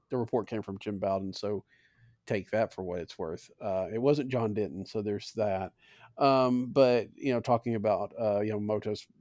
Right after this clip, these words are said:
market getting into the three hundred million dollar range for the total contract, you know, even the, the Cardinals weren't gonna be really ex-, I, it's hard to even argue that them being in it at two hundred to two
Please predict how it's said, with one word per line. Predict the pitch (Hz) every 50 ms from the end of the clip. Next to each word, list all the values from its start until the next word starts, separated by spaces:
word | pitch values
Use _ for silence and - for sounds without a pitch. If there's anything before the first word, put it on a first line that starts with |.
| _ -
market | 127 120 117 110 104 - 110 104
getting | 98 120 107 107 107 107
into | 104 98 107 95
the | 90 98 98
three | - 110 107 101 98
hundred | 107 101 98 98 95
million | 98 95 95 95 92
dollar | 92 98 95 95 98 92 92
range | 92 95 92 87 90 95 92 -
for | - 98
the | 98 95
total | - 101 90 92 -
contract, | - 104 98 92 - 98 92 90 - _ _ _ _ _ _ _ _ _ _ _ _ _ _
you | - 147
know, | 120 107 95 - _ _ _ -
even | 156 151 147 147 139 127 120
the, | - - _ _ - 95 113
the | 135
Cardinals | - 226 226 202 156 117
weren't | 127 117 95 107
gonna | 107 101
be | 107 104 104 104 104 113 113 - 113 113 95 107 117 - _ _ 127 139 147 - _ _ -
really | 120 117 117 117 117 131 131 127 113 104 104
ex-, | 104 - - - - - _ -
I, | 120 123 - - _
it's | 180 151 139 -
hard | - 202 208 190 147
to | - 147
even | 135 135 127 120 117 107
argue | 110 120 120 120 117 117 113 110
that | 98 104 104 95 -
them | - 110 110 107 107 101
being | 95 110 110 107 107
in | 101 107 104 101
it | 98 95
at | - 104 101 101 92 - - - _ _ _ _ _ _ _ _ - _ _ _ _ -
two | - 139 131 104
hundred | 110 110 98 104 101 90
to | - 95
two | - - 117 101 92